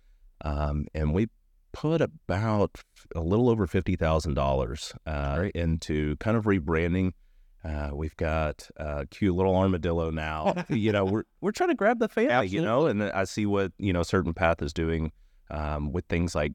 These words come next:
Speaker 1: Kangaroo and
Speaker 2: Mm.
Speaker 1: Koala Air, stuff like that. And I was like, "You know, I like those little characters and
Speaker 2: Yeah.
Speaker 1: stuff, you know, to kinda get, uh, you know, kinda get Mama to call in,
Speaker 2: Yeah,
Speaker 1: you know, and
Speaker 2: sure.
Speaker 1: kinda get the kids excited and stuff."
Speaker 2: Yeah.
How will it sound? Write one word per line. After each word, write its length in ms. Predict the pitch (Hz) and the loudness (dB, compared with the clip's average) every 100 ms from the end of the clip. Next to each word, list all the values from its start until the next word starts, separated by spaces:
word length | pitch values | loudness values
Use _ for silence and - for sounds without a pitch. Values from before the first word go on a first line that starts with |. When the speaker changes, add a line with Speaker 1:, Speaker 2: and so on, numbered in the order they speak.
| - | -8
Speaker 1:
Kangaroo 680 | - 85 85 73 73 73 76 - - | -4 0 0 0 0 0 0 -4 -6
and 260 | 69 67 | -4 -4
Speaker 2:
Mm. 120 | 98 82 | -2 0
Speaker 1:
Koala 360 | 73 80 80 | 2 2 0
Air, 280 | 73 73 73 | -2 -2 -2
stuff 260 | - 76 76 | -4 -6 -4
like 180 | 65 - | -4 -2
that. 160 | 80 | -2
And 80 | 73 | -2
I 40 | 73 | -4
was 100 | 82 | -6
like, 140 | - | -4
"You 60 | 185 | -2
know, 160 | 208 | 0
I 40 | 196 | 0
like 220 | 185 - | -2 0
those 200 | 95 90 | 0 0
little 200 | 95 85 | -2 -4
characters 600 | - 90 - 85 71 - | -2 -2 -2 -2 -2 -4
and 140 | 58 | -6
Speaker 2:
Yeah. 80 | 78 | -4
Speaker 1:
stuff, 380 | 73 69 71 - _ - - - | -2 -2 -2 -6 _ -20 -16 -2
you 60 | 85 | 0
know, 100 | 82 | 0
to 80 | |
kinda 340 | 82 92 95 98 | 0 0 0 2
get, 340 | 90 85 80 | 0 0 -2
uh, 440 | 73 80 76 76 73 78 - | 0 0 0 -2 -4 -8 -8
you 120 | 90 | -6
know, 100 | 82 | -2
kinda 220 | 110 117 | 0 2
get 120 | 110 | 4
Mama 320 | 92 101 123 | 4 4 2
to 80 | 80 | 0
call 340 | - 71 64 65 | -2 -2 -2 -4
in, 220 | 64 - | -6 -6
Speaker 2:
Yeah, 200 | 107 156 | 2 2
Speaker 1:
you 40 | 90 | 4
know, 140 | 104 | 2
and 100 | 104 | 2
Speaker 2:
sure. 120 | 120 | 0
Speaker 1:
kinda 160 | 104 107 | 0 0
get 180 | 107 98 | -2 2
the 200 | 98 92 - | 0 0 -2
kids 220 | 95 98 | -2 -2
excited 460 | 87 - 80 82 78 | -6 -2 -2 -2 -4
and 140 | 76 | -6
stuff." 300 | - 78 78 | -2 -2 -2
Speaker 2:
Yeah. 160 | 90 | -2